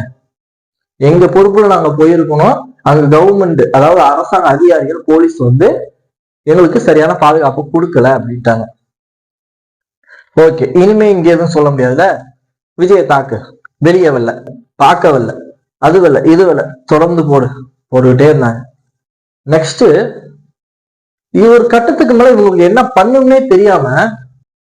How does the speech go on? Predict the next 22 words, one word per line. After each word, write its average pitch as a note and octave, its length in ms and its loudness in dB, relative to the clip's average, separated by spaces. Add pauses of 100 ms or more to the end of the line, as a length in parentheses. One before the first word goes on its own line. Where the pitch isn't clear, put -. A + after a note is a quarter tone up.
(380)
இவங்களுக்கு A3 360 2
பழக்கப்பட்டதுதான். E3+ 720 0 (380)
எப்படி A#3+ 280 0 (180)
வேங்கை C4 440 2
வயல்ல F#3 360 2 (680)
ம-, D#3+ 200 0
ஒரு F3 160 2 (200)
ஊர்ல A#3+ 280 2
பாத்தீங்கன்னா, F#3 460 0
அந்த E3 120 2 (120)
வேங்கை F#3+ 240 0
வயல் F3+ 260 2
ஊர்ல F3+ 200 0 (160)
அந்த E3+ 160 -8 (680)
வாட்டர் G3 340 0
டேங்க்ல D#3+ 320 -2 (1400)
மலத்தை A3+ 460 2
யாரோ E3+ 180 0
கலந்துட்டாங்கன்னு D#3+ 640 -4
சொல்லி D#3+ 160 -2
கேஸ் E3+ 320 -2
தராங்க. B2 420 -4